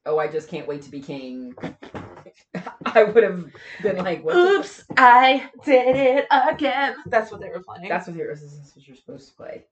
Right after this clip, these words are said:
Speaker 1: <laughs> Not fucking Disney songs.
Speaker 2: Anyway, so you guys, we hope you enjoyed that episode on the spookiness of the Sally House.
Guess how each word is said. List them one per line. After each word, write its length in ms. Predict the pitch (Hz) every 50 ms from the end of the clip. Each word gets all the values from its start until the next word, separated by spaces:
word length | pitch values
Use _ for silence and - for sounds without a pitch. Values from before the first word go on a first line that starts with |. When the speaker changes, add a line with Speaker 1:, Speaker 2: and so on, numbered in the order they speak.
| -
Speaker 1:
<laughs> 920 | 180 - _ _ _ - 165 _ _ _ - - _ _ _ _ _ _ _ -
Not 320 | 180 - - - - - - - _ _ -
fucking 360 | - - - - - - - _ _ _ _
Disney 320 | - 165 165 156 151 143 131
songs. 540 | - - 127 127 127 123 127 139 - - _ _ _ _ _ _ _ _ _ _ _ _ _ _ _ _ _ _ _ _ _ _ -
Speaker 2:
Anyway, 460 | 190 175 170 156 143 123 120 175 - _ _ - - - _ _
so 380 | - - - - 320 302 311
you 160 | 330 311 320
guys, 520 | 247 269 254 262 269 285 294 285 285 - -
we 80 | 262 269
hope 160 | 277 269 269
you 80 | 269 262
enjoyed 280 | 254 240 254 247 254
that 100 | 247 240
episode 300 | 240 240 269 - 262 226 240
on 100 | 240 233
the 60 | 233
spookiness 680 | 233 _ 247 240 233 240 233 226 233 240 247 247 - -
of 200 | - 220 214 208
the 80 | 226
Sally 300 | 226 - 214 214 208 214
House. 520 | 220 220 208 202 208 233 - - - -